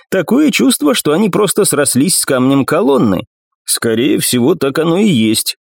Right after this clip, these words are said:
припомнил я такое явление, как диффузия. «Нужна помощь?» «Не нужно, я справлюсь. Кстати, если эти ржавые цепи тебе не очень нужны, то, может,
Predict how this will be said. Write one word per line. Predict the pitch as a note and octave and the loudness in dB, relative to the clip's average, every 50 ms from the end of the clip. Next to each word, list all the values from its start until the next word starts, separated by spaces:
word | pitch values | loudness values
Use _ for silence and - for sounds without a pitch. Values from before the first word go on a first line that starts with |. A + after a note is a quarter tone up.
| _ | _
припомнил | - C3+ C#3 A#2+ - C3+ C3 B2+ B2 A#2+ | -4 -2 -2 0 0 0 0 2 2 2
я | A#2+ A2+ C3 B2+ A#2 | 2 2 2 0 0
такое | - B2 A2 - C3+ C3 B2 | -2 -4 -2 0 0 2 2
явление, | A#2+ A2 B2+ A#2+ A#2+ C#3 C3 B2 B2 A#2 A2 | 2 2 0 0 0 0 2 2 0 0 0
как | - B2+ A#2+ - - - - | -2 -2 -4 -4 -6 -8 -6
диффузия. | - A#2+ C#3 D#3 - - - C#4 G3+ B2 F2 F#2 F#2+ F#2 E2+ - - _ _ _ _ _ _ | -2 0 0 -2 -2 -2 0 0 0 0 0 0 0 0 -2 -4 -6 _ _ _ _ _ _
«Нужна | - B2 B2+ G#2 F#2+ G#2+ B2+ G3 A3 | -2 -2 -2 0 0 0 0 -2 0
помощь?» | - C#4 G#3 B2+ G#2 - - - - _ _ _ _ _ _ _ _ _ _ _ | 0 0 0 0 0 -2 -4 -8 -10 _ _ _ _ _ _ _ _ _ _ _
«Не | - C#4 E4 F#4 | 0 2 4 4
нужно, | F#4 F#4+ F4 G3+ B2+ G#2+ A#2 A#2 A2+ A2 G#2 - _ _ | 4 4 4 2 2 0 0 0 0 0 -2 -4 _ _
я | - G3 C4 B3 | 0 0 0 0
справлюсь. | - - - - E4 C4 C3 G2+ F#2+ F2+ - - - - _ _ _ - - - | 0 -2 -2 0 0 0 0 0 0 -2 -2 -6 -6 -12 _ _ _ -20 -20 -14
Кстати, | _ - - - C4 B3+ G3+ - | _ -8 -4 -2 -2 -2 0 2
если | A#3 A3 A3 B3+ G3+ - A3+ A#3+ A#3 | 2 2 2 2 0 0 0 2 2
эти | G#3 - A#3+ | 2 0 0
ржавые | G#3+ F#3 F#3+ G#3 G#3+ G3+ G#3 A3+ G#3+ | 0 0 0 0 0 0 0 0 0
цепи | - - F#3+ D3 A#2+ C#3+ B2 | 0 0 0 0 0 -2 -2
тебе | - D3 C3+ C#3+ C#3 | -2 0 0 0 2
не | C#3+ D3+ D#3+ | 2 2 2
очень | C#3+ B2 A2+ - - C3 | 2 0 0 0 0 2
нужны, | C3+ C#3+ E3+ F3+ D3+ F#3+ B3+ D4+ D#4+ A#3+ | 2 2 2 2 2 2 2 2 2 2
то, | - E3+ F#3 | 0 0 0
может, | G#3+ A3+ G3+ G#3+ G#3+ - | 0 0 0 0 0 -2